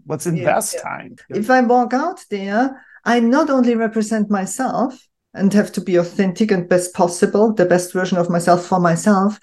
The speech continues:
Speaker 2: Again, I have an audience, but I also represent an event host. I also represent the company that hired me.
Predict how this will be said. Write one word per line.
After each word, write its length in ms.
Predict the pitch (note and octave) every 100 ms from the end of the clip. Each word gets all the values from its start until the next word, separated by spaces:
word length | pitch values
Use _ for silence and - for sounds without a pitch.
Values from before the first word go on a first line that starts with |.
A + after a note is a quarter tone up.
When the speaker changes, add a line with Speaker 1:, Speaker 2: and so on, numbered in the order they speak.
| - - -
Speaker 2:
Again, 260 | D#3 A#3+
I 80 | A#3+
have 180 | F3+ E3+
an 120 | E3
audience, 500 | F#3+ B3+ F3+ A#2 - - _ -
but 140 | A#3+
I 80 | A#3+
also 320 | A#3+ B3+ B3
represent 520 | A#3 A3+ A3 A3 G#3
an 240 | G3+ F#3+ F#3
event 440 | F3 G3+ B3+ C4+
host. 420 | - D3+ - - - - -
I 120 | G#3+
also 520 | A3+ C4 B3 A#3+ A#3 A3+
represent 460 | A3 G#3+ G#3+ G#3
the 120 | F3+
company 560 | F3+ A3+ B3 B3+ A3 F3
that 180 | E3+ E3+
hired 520 | - A#3 B3+ F#3 F3
me. 240 | C#3+ E3